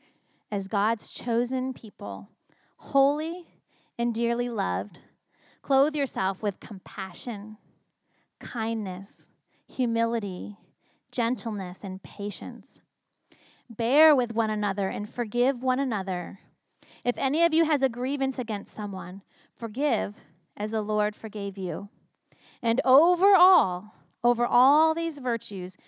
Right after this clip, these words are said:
put on love, which binds them all together in perfect unity." We have got to bear with one another. We have got to fight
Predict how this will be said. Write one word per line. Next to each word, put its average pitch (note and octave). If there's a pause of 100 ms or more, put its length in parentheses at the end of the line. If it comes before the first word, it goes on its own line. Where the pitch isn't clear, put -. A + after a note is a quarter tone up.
(200)
put C4 (340)
on A3 (120)
love, F#3 (520)
which A#3
binds C#4+
them D#4+
all D4
together A#3+ (220)
in A3+
perfect - (280)
unity." G#3 (960)
We E4
have C4+
got B3+
to C4
bear B3 (220)
with A#3+
one G#3+
another. F#3+ (280)
We C#4
have C#4+
got -
to C4
fight C4+